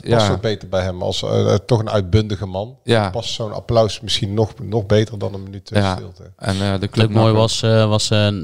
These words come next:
Speaker 3: toen we na afloop, eh, eh, toen het eigenlijk de hele dag erop zat, naar beneden liepen in het hoofdgebouw, Jadran, dan zag je rechts op die schermen die daar, eh, hangen, zag je nog bewegende beelden van, eh, eh, van Hans van der Dungen. Dat vond ik ook heel mooi om te zien.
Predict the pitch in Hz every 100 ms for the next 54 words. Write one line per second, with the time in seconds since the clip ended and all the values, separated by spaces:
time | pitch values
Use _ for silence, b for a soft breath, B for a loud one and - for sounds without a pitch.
0 | - - 110 104 101 80 113 113 104 104
1 | 104 101 95 95 87 - _ _ 101 98
2 | 95 95 92 98 95 82 104 104 98 104
3 | 104 95 - _ 117 110 - 104 110 120
4 | - 101 110 104 107 120 120 101 95 92
5 | 95 98 95 - 92 90 92 101 101 101
6 | 101 - 98 90 98 107 - 98 95 -
7 | 120 117 104 95 92 87 87 87 87 90
8 | 87 98 b b b b b - 131 117
9 | 113 117 123 127 110 98 127 139 95 87
10 | 90 90 90 90 87 87 b b b b
11 | b b _ - 92 90 85 90 95 98
12 | 92 87 90 85 82 101 120 98 90 113
13 | 120 104 95 101 107